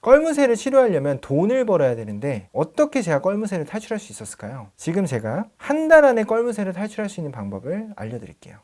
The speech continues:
기본적으로 껄무새는 살껄무새, "아, 그때 살걸, 아, 저때 샀어야 되는데", 이 살껄무새가 있고요. "아, 저때 팔았어야 되는데, 내가 저때라도 빠져나왔어야 되는데" 라는 팔껄무새가 있습니다.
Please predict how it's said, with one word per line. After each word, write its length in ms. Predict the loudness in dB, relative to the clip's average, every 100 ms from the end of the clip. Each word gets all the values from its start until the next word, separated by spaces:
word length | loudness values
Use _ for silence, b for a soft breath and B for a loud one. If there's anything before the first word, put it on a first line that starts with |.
| _
기본적으로 800 | -2 2 4 8 8 8 6 8
껄무새는 680 | 10 8 4 2 2 2 -2
살껄무새, 1040 | 2 4 4 6 6 6 2 -2 -4 -4 -10 _
"아, 220 | 0 0
그때 360 | 0 -4 -2 0
살걸, 540 | -2 -6 -4 -6 -6 -14 -16
아, 80 |
저때 280 | -8 -6 -6
샀어야 400 | -6 -4 0 0
되는데", 420 | 0 -4 -4 -6 -6
이 200 | -8 -8
살껄무새가 720 | -6 0 4 4 4 -4 -6
있고요. 400 | -8 -10 -10 -12 -4
"아, 200 | -2 -2
저때 320 | -6 -6 -6
팔았어야 520 | -2 0 2 6 6
되는데, 460 | 4 -2 -2 -6 -4
내가 160 | -4
저때라도 520 | -4 -6 0 0 0
빠져나왔어야 840 | 2 2 4 4 4 2 0 -4 -4
되는데" 560 | -6 -4 -2 -2 -4 -10
라는 260 | -8 -8 -6
팔껄무새가 800 | -6 0 2 2 0 -6 -8
있습니다. 480 | -10 -12 -16 -18 -20